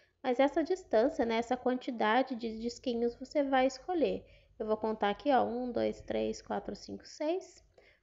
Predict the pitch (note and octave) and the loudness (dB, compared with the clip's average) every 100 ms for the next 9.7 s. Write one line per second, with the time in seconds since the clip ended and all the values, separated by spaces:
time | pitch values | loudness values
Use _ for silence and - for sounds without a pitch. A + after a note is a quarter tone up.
0 | _ A3 A3 B3+ C4 - A3+ G#3+ G#3+ A3 | _ 0 2 2 -2 0 0 2 0 -2
1 | - A3+ A3 G#3+ G#3+ G#3 G#3 - G3+ - | -4 -4 -4 -4 -4 -2 -4 -2 -4 -4
2 | G3+ - A3+ C4+ C#4 C#4+ E4+ - D#4+ E4 | -10 -6 -2 -2 -2 -2 -4 -6 0 0
3 | E4 D4 C#4+ D4 D4 - C4 C4+ C4+ C4 | 2 0 0 0 -2 2 2 2 2 2
4 | C4 C4 D4 C#4 G3 F3 F#3 - _ - | 0 0 0 2 2 0 -4 -10 _ -4
5 | B3 A3+ G#3 G#3 D4+ D4+ C4+ A3+ A3+ B3 | -2 2 2 2 2 0 0 0 0 -2
6 | A#3 C#4+ F#4 F4 D4+ C#4+ D4+ C4+ B3 A3+ | -2 -2 -2 0 0 0 -2 0 2 0
7 | A3 A3 A#3+ B3 A#3 B3 D4 D4+ F4+ - | 0 -2 -4 -2 -2 -2 -2 -4 -6 -4
8 | C#4 B3+ C4 C4 C4+ B3+ A#3+ A#3 B3 A#3 | -2 -2 -4 -4 -2 0 0 2 2 2
9 | A3+ A#3 B3 C4+ A3+ F#3 F#3 | 0 -4 -2 -2 -2 -4 -6